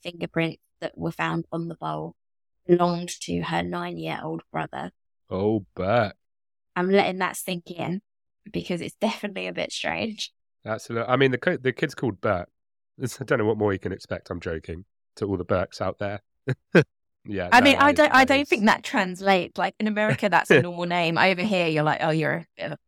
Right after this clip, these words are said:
Speaker 1: Berk, like, you're a bit of an idiot."
Speaker 2: That's true. American or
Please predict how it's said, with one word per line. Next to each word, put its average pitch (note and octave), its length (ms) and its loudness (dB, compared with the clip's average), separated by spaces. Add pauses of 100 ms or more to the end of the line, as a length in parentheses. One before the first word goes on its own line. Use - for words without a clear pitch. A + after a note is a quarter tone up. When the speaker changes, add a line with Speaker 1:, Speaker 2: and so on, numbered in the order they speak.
Speaker 1:
Berk, - 220 -18
like, - 280 -12 (360)
you're E3 100 0
a D3+ 40 0
bit A#2+ 100 -2
of D3+ 60 -4
an D3 80 -4
idiot." C#3+ 300 -10 (540)
Speaker 2:
That's G#2 180 -4
true. F2+ 220 -4 (260)
American A2 400 6
or G#2 160 4